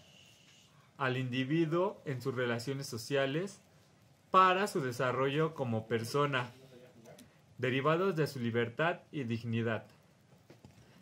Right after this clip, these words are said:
Es decir, constituyen el núcleo básico, irrenunciable, el estatus jurídico del individuo.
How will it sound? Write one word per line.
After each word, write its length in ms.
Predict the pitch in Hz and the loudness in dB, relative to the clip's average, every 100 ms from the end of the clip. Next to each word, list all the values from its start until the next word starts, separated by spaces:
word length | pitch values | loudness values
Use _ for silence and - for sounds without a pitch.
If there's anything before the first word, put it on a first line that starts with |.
| - | -2
Es 200 | 147 160 | 2 2
decir, 480 | 170 156 185 233 - - _ - - - _ | 0 0 0 0 -2 -18 _ -20 -20 -20 _
constituyen 640 | 143 - 131 160 175 175 | -4 -4 -6 0 2 2
el 260 | 131 131 147 | 2 0 0
núcleo 520 | 170 170 196 190 165 | -2 -2 2 4 6
básico, 640 | 147 151 135 110 110 107 - _ _ _ - - _ - _ - | 4 2 -2 -2 -2 -2 -10 _ _ _ -20 -20 _ -20 _ -6
irrenunciable, 1200 | 131 127 135 131 131 - 165 165 165 185 233 - - _ _ - _ - - - - - - - | 0 2 2 0 -4 -2 2 4 4 2 2 -4 -18 _ _ -20 _ -20 -20 -20 -20 -20 -20 -4
el 140 | 139 | -2
estatus 460 | 147 151 170 208 196 | 0 0 0 0 -4
jurídico 640 | - 139 147 156 165 160 | -4 -2 0 0 0 0
del 180 | 131 113 | 0 -2
individuo. 540 | 107 104 104 95 - | -4 -6 -8 -10 -18